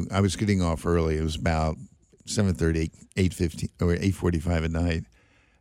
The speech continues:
And we said, "Well, let's just stop by the Berliner Bear and have a, have a sandwich real quick." We walk in and we sit down, and the lady goes, "Hello."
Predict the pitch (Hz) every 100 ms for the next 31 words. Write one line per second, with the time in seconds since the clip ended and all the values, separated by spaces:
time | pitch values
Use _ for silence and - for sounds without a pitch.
0 | - - 90 87 87 92 101 101 98 -
1 | 110 113 - - 208 - 143 113 107 92
2 | 95 87 92 87 85 82 80 76 87 82
3 | - 76 80 - 98 85 - 87 82 78
4 | 82 82 - 80 - _ _ _ _ _
5 | _ - - 98 104 127 135 123 110 107
6 | 113 - - 90 87 82 85 - 113 101
7 | 85 85 98 95 92 87 87 90 90 90
8 | 95 87 117 143 151 139 160 196